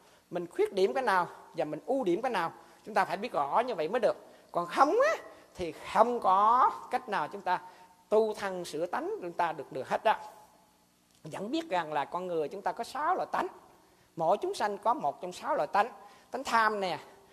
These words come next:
tánh sân nè, tánh si nè, tánh tầm nè, tánh đức tin nè, tánh giác. Chúng ta biết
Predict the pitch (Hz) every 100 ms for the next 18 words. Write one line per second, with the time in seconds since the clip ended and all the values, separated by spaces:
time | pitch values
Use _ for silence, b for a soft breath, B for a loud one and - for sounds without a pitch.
0 | b - 233 - 214 202 190 147 - b
1 | b _ 254 - 294 262 233 180 156 B
2 | B B 247 285 196 170 156 143 B B
3 | - 311 427 - 254 233 180 - - 254
4 | 285 302 311 - B B 226 233 196 202